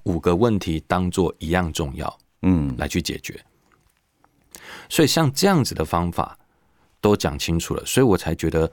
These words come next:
Speaker 1: 麦肯锡这本书是一本好书。这就是我刚才说的，我刚才是不是先说了结论，这是一本好书？
Speaker 2: 对。
Speaker 1: 有三个理由，叫做没人教你工作术，没人教你思考误区，没人教你结思法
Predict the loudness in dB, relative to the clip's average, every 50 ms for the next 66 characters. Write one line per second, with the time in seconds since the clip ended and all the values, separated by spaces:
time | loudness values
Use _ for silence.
0 | -6 _ _ -2 0 0 0 0 -2 -4 -6 -4 -6 -6 -4 -2 -2 0 0 0
1 | -2 -4 -8 -16 _ _ _ -14 -8 -2 0 0 0 0 0 -2 0 0 0 2
2 | 0 -2 -4 -4 -6 -6 -8 -8 -10 -10 -10 -8 -8 -6 -8 -10 -12 -14 _ _
3 | _ _ _ _ _ _ _ -2 0 2 2 4 4 4 4 4 2 2 0 0
4 | 0 0 0 0 0 0 -2 -6 -6 -2 -2 0 2 2 2 2 2 2 2 2
5 | 2 2 2 0 0 0 0 2 4 4 2 2 0 2 2 2 2 2 0 -4
6 | -4 -2 -2 -2 -2 -2 -2 0 0 0 0 0 -4 -2 -4 -6 -6 -8 -10 -10
7 | -10 -8 -6 -2 0 0 0 0 -2 -8 -14 -18 -20 -20 -16 _ -6 -6 -4 -2
8 | 0 2 2 4 4 4 4 4 2 2 -2 -2 -4 -6 -6 -4 -2 -2 2 2
9 | 2 0 0 -4 -12 -20 -20 -14 -4 0 2 4 4 4 4 4 2 2 2 2
10 | 2 2 0 -2 -6 -6 -2 0 2 2 4 4 2 2 2 0 0 0 2 2
11 | 2 2 2 2 2 2 2 2 2 2 0 0 -2 -2 -2 -2 -2 -2 -2 0
12 | 0 0 0 0 0 0 0 2 2 2 2 0 0 0 0 2 0 0 -2 -2
13 | -2 -2 0 0 0 0 0 0 0 -2 -4 -6